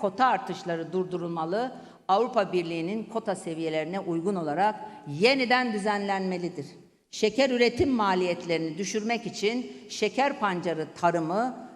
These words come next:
teknolojik ve finansal açıdan desteklenmelidir. Peki biz bunları söylerken onlar ne yapıyor?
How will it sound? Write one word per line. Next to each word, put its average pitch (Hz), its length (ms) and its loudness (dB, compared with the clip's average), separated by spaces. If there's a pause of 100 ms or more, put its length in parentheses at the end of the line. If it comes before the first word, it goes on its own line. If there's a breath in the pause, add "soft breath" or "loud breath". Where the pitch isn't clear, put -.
teknolojik 185 760 0
ve 185 100 -2
finansal 190 520 -4
açıdan 190 560 -2 (240)
desteklenmelidir. 160 960 -4 (480)
Peki 262 360 0
biz 262 220 2
bunları 254 320 2
söylerken 240 800 2 (240)
onlar 254 440 4
ne 254 80 0
yapıyor? 214 520 0